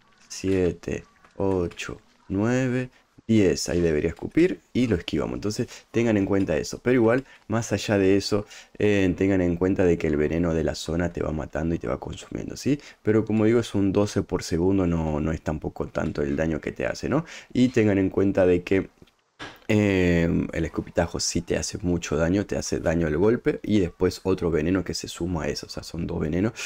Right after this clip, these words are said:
más el, el golpe, que el golpe, miren lo que es. A tu casa.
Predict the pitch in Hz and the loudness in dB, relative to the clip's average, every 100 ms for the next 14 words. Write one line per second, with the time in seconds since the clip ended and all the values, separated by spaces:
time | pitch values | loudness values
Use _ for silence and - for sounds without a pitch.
0 | - - 92 90 87 85 90 85 95 98 | -12 -4 -4 0 2 2 2 4 2 2
1 | 101 - 87 87 90 87 85 82 76 69 | 0 2 2 2 2 0 0 0 0 -2
2 | 60 - - _ _ _ _ _ - _ | -4 -6 -18 _ _ _ _ _ -20 _
3 | _ _ _ _ - - - - - - | _ _ _ _ -14 -14 -8 -8 -4 -4
4 | 78 - - | -4 -10 -12